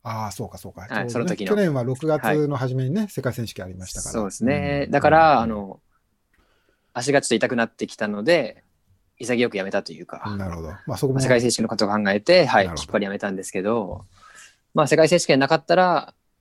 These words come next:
Speaker 2: まあ、痛みを我慢してでも行ったのかなっていうのもありますし、
Speaker 1: うん、うん。
Speaker 2: まあ、あの雪だったらどうなったかわかんないんですけど、
Speaker 1: いやいやいや、ああ、まあね、そこの、
Speaker 2: はい。
Speaker 1: そういうね、
Speaker 2: うん。
Speaker 1: あの、前後の、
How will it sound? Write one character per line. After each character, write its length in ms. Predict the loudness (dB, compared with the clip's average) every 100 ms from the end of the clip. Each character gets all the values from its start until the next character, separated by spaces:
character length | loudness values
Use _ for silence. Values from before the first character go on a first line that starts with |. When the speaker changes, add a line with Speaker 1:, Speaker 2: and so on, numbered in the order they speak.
| _
Speaker 2:
ま 80 | 0
あ、 20 |
痛 240 | 2 4 4
み 120 | 4
を 40 | 4
我 180 | 2
慢 60 | 2
し 60 | 0
て 60 |
で 40 | -4
も 80 |
行 80 | -4
っ 20 |
た 120 | -6 -8
の 80 |
か 100 | -6
な 120 | -6 -6
っ 20 |
て 140 | -4
い 20 | -2
う 40 |
の 40 |
も 60 | -2
あ 60 | -4
り 100 | -6
ま 100 | -6
す 160 | -6
し、 260 | -4 -6 -10 -14
Speaker 1:
う 40 |
ん、 40 |
う 40 | -14
ん。 240 | -14 -20 _ _ _ _
Speaker 2:
ま 80 | 2
あ、 40 |
あ 20 | 4
の 40 |
雪 140 | 6 4
だ 80 |
っ 20 | 4
た 80 | 4
ら 60 |
ど 60 | 4
う 20 |
な 100 | 4
っ 40 |
た 100 | 2
か 60 | 2
わ 80 | 2
か 160 | 2
ん 40 | 0
な 60 |
い 60 | -2
ん 20 |
で 60 | -8
す 80 | -4
け 80 |
ど、 180 | 2 4
Speaker 1:
い 60 | 6
や 0 |
い 200 | 6 4
や 80 | 0
い 20 |
や、 80 | -4
あ 20 |
あ、 240 | -4 -4
ま 80 | -4
あ 40 | -6
ね、 60 |
そ 140 | -4 0
こ 80 | 4
の、 400 | 4 4 4 2
Speaker 2:
は 60 |
い。 20 | 2
Speaker 1:
そ 120 | 2
う 40 |
い 60 | 4
う 20 |
ね、 80 | 4
Speaker 2:
う 40 |
ん。 120 | 4 4
Speaker 1:
あ 60 |
の、 320 | 2 0 -2 -2
前 120 | -4
後 140 | -4 -6
の、 260 | -12 -16